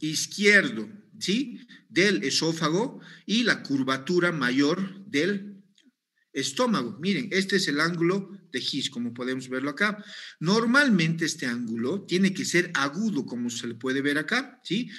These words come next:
Por alguna circunstancia, algunos pacientes tienen este ángulo obtuso, es decir, ya no es agudo. Y este sería otro factor que predispone al reflujo según los estudios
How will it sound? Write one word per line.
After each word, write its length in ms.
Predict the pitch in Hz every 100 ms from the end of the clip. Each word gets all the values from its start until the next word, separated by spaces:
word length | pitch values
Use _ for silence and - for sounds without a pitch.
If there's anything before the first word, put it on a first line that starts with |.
| - - -
Por 220 | - 190 220
alguna 380 | 226 262 262
circunstancia, 800 | - - - 143 135 139 135 147
algunos 340 | 156 185 185 165
pacientes 560 | 123 120 120 120 160
tienen 260 | 165 175 165
este 320 | 160 - 135
ángulo 440 | 139 139 151 151 165
obtuso, 680 | 160 165 - - 247 - 117 - - _
es 140 | 143
decir, 240 | 170 180
ya 140 | 165 143
no 100 | 180
es 140 | 190
agudo. 420 | 147 175 208 131 - - - -
Y 140 | 147
este 240 | 202 208
sería 340 | 190 151 147 160
otro 260 | 196 190 165
factor 400 | - 139 170 165
que 100 | 147
predispone 720 | - 110 107 110 - 139 151
al 200 | 127 113
reflujo 400 | 110 127 117 139
según 300 | - 117 127
los 180 | 113 120
estudios 520 | 107 135 120 135